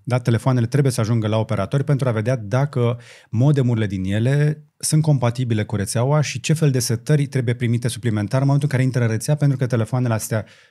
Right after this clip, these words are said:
sună acasă și primesc niște update-uri. Dacă țineți minte, fiecare dată când intrați pe o rețea, ele, uh, primesc un update. Dacă îl cumpărați direct de la operator, ele sunt făcute înainte să vă fie livrate, dar oricum,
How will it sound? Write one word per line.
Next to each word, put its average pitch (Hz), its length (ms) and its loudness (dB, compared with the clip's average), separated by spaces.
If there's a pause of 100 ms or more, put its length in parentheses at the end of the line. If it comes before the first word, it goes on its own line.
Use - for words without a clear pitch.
(160)
sună 120 320 0
acasă 107 540 0
și - 160 -2
primesc 143 240 2
niște 147 180 0
update-uri. 123 420 0
Dacă 117 200 0
țineți 110 400 -2
minte, 147 200 2
fiecare 143 280 0
dată 139 120 -2 (100)
când 110 120 0
intrați 117 340 0
pe 110 60 -4
o 104 40 0
rețea, 147 340 2 (300)
ele, 135 480 2
uh, 120 260 0 (220)
primesc 131 260 0
un 131 60 2
update. 107 200 0
Dacă 143 180 0
îl 151 60 2
cumpărați 143 340 2
direct 131 200 0
de 127 60 0
la 123 60 2
operator, 120 600 0
ele 117 220 2
sunt 117 200 0
făcute 110 300 -2
înainte 147 300 0
să 123 80 0
vă 123 100 0
fie 120 140 -2
livrate, 117 440 0
dar 123 160 4
oricum, 120 420 2